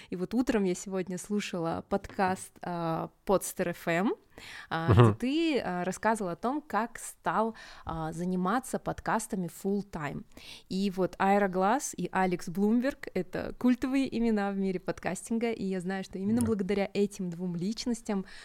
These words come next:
Speaker 1: ты и стал заниматься подкастами. А, можешь, пожалуйста, вспомнить тот момент, а, когда ты осознал, что подкастинг — это вот твой основной вид деятельности?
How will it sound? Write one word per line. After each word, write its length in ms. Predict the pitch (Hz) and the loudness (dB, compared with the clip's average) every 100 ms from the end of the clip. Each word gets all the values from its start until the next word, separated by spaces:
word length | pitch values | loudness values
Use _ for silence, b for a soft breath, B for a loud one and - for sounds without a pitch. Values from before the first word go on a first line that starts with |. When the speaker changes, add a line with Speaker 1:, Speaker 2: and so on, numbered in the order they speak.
| B - | B -10
Speaker 1:
ты 100 | 185 | -6
и 300 | 196 196 - | -6 -6 -6
стал 320 | - 196 190 | 0 2 2
заниматься 720 | 170 170 175 190 - 165 165 | -2 -4 -4 -6 -6 -6 -6
подкастами. 760 | - - - 165 - - - - B B B | -8 -8 -4 -4 -6 -10 -10 -12 B B B
А, 180 | 160 | -6
можешь, 340 | 160 233 403 - | -2 0 0 -2
пожалуйста, 440 | 233 202 190 - | -2 0 -2 -4
вспомнить 480 | - - 233 220 - | -8 0 2 2 0
тот 160 | 190 180 | -6 -4
момент, 560 | 175 208 440 605 - - | -4 -2 -2 -6 -16 -12
а, 320 | 190 175 185 | -10 -8 -10
когда 260 | - 175 262 | -8 -2 0
ты 140 | 269 | 0
осознал, 440 | 220 175 175 214 285 | -2 -4 -2 -2 -2
что 160 | - | -6
подкастинг — 760 | - - - 277 - - 208 - B B B | -8 -4 0 0 0 0 0 -2 B B B
это 240 | 226 226 | 0 0
вот 140 | 175 - - - | -6 -8 -14 -14
твой 360 | 170 202 330 - | -4 0 0 -2
основной 460 | - - 170 180 226 | -8 -6 -6 -2 -2
вид 200 | 185 165 | -2 -4
деятельности? 720 | 180 180 - 160 - - 233 | -4 -6 -6 -12 -14 -16 -18